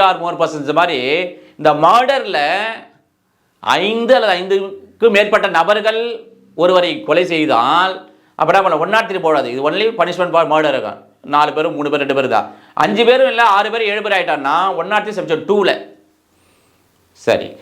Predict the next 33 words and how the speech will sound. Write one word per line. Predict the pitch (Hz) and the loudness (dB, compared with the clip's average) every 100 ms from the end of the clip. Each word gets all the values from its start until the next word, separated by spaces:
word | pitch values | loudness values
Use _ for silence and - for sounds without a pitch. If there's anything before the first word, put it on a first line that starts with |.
| - - 147 | -12 -2 2
அந்த | 214 233 | 4 4
மாதிரி | 226 208 156 107 - - - 135 | 4 2 -2 -6 -14 -20 -2 2
கொலை | 175 196 | 2 2
வழக்குகளில் | 165 156 147 131 139 143 - - _ _ _ _ _ _ - - _ 127 143 | 2 2 2 2 2 0 -4 -18 _ _ _ _ _ _ -20 -20 _ -2 2
ரேப் | 220 262 240 - - - - _ _ _ _ _ - | 4 4 0 -4 -16 -20 -20 _ _ _ _ _ -2
செக்ஷன் | 175 190 156 | 2 2 2
சிக்ஸ்டி | 190 202 175 | 0 0 2
ஃபோர், | 156 - - - _ _ _ _ 110 | 0 -2 -14 -20 _ _ _ _ 2
உதாரணத்துக்கு | 160 175 170 | 2 4 2
ஒரு | 143 | 0
செக்ஷன் | 139 160 | -2 -2
எழுதியிருக்கிறேன், | 139 127 107 - | -2 -2 -4 -4
சிக்ஸ்டி | 135 165 | -6 -2
த்ரீலேருந்து | 147 147 165 | 0 2 2
ஆரம்பிக்கும். | 139 131 117 139 | 2 -2 -6 -6
சிக்ஸ்டி | 143 165 | -4 -2
த்ரீல | 143 143 | 0 2
தான் | 185 | 2
வந்து | 151 202 262 - - - 123 | 2 0 -2 -8 -20 -8 0
டிஃபைனிங் | 175 180 180 165 147 | 2 4 2 2 0
செக்ஷன், | 123 127 104 - - - _ - 120 | 2 -2 -2 -14 -20 -20 _ -2 2
ரேப் | 147 139 | 2 2
என்றால் | 131 131 120 120 | 2 0 0 -2
என்ன, | 123 107 - _ - | -2 -6 -12 _ -6
அங்க | 143 156 | -2 0
த்ரீ | 185 180 | 2 2
செவன்ட்டி | 151 151 143 | 2 0 0
ஃபைவ்லேருந்து | 143 135 131 165 | 0 0 -4 -2
இங்க | 165 247 - - _ _ | -2 -2 -8 -20 _ _
த்ரீ | 151 170 160 135 123 147 | 0 2 2 2 2 0
சிக்ஸ்டி | 160 165 | 0 0
த்ரீ | 139 110 | 2 -2
இருக்கு. | 104 | -4